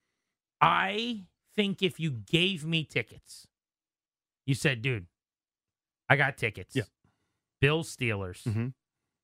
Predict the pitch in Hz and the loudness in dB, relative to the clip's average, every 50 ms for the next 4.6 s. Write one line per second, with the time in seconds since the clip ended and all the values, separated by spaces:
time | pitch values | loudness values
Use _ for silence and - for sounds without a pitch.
0 | _ _ _ _ _ _ - 175 160 - - 175 156 131 113 110 107 101 92 98 | _ _ _ _ _ _ 2 2 2 2 -2 -2 -2 0 0 0 0 -2 -4 -8
1 | 92 95 92 92 92 _ _ _ _ _ _ - 120 127 151 165 170 - - 147 | -8 -10 -10 -12 -14 _ _ _ _ _ _ -8 0 2 2 2 2 -2 -2 0
2 | 131 123 113 104 104 101 - _ _ _ - _ _ _ _ _ _ _ _ _ | 0 0 0 -4 -6 -12 -16 _ _ _ -20 _ _ _ _ _ _ _ _ _
3 | _ _ _ _ _ - 139 147 - - 180 180 180 - - 175 165 165 151 - | _ _ _ _ _ 0 0 2 2 4 2 2 2 2 0 0 0 0 0 0
4 | - 156 160 160 156 143 143 139 147 156 151 | 0 0 0 0 0 0 0 2 0 0 -2